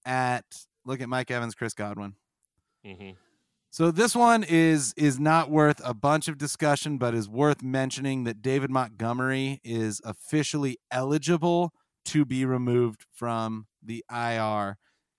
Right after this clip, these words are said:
Speaker 1: and the Bears have chosen not to do so, showing that he's not yet healthy enough to play. They called this a four to five week injury originally.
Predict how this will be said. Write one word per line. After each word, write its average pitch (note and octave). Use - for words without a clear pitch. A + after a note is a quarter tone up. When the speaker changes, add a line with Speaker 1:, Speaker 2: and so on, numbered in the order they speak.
Speaker 1:
and A#2
the A2
Bears A#2
have A2
chosen A2
not D#3+
to C#3+
do A2+
so, G#2+
showing A2+
that A2
he's G#2
not C#3+
yet C#3+
healthy B2
enough A#2
to A2
play. E3+
They B2
called D#3
this D3
a C#3+
four C#3
to C3+
five C3
week C3
injury C3
originally. C3+